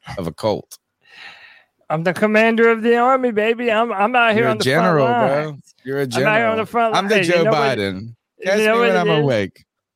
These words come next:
Speaker 2: <laughs> Dude, <laughs> you know what it is, man?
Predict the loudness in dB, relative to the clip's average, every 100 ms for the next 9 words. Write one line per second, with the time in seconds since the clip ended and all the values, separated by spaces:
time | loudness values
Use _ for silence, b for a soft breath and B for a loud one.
0 | -8 -8 -12 -10 -2 0 0 -2 -2 -2
1 | 0 -2 -4 -10 -12 -16 -20 _ -4 0
2 | 2 2 2 0 -2 -4 -4 -4 -6 -6